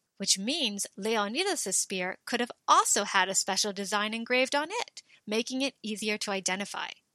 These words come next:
Hmm, but what kind of design? Maybe a lion to represent his name, which means son of a lion. Or maybe the symbol of the heavenly twins,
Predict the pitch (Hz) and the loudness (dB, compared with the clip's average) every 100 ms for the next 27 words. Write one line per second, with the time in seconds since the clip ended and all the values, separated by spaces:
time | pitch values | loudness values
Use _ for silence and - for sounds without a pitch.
0 | _ _ 233 226 208 170 165 170 - _ | _ _ -4 -4 -4 -8 -10 -10 -10 _
1 | _ _ 254 - 214 254 196 180 170 160 | _ _ -4 -2 -2 0 -2 -8 -10 -10
2 | 180 - _ _ _ 190 214 254 277 269 | -14 -20 _ _ _ -10 0 2 4 2
3 | 233 302 277 170 - 196 202 208 220 214 | 2 0 0 -4 -4 -2 -2 -2 -2 -4
4 | 180 190 254 220 - - _ _ 202 - | -6 -2 0 0 -6 -18 _ _ -2 0
5 | 226 220 220 - _ - - 220 247 285 | 0 -2 -4 -8 _ -4 2 4 2 0
6 | 240 214 190 180 202 - - - _ _ | -4 -4 -4 -6 -6 -10 -18 -20 _ _
7 | _ _ - 214 202 277 349 233 180 - | _ _ 0 2 4 4 4 2 2 0
8 | 202 190 190 185 190 220 226 233 - 349 | 0 -2 -2 -2 0 0 0 -4 -2 -2
9 | 202 165 - | -4 -6 -10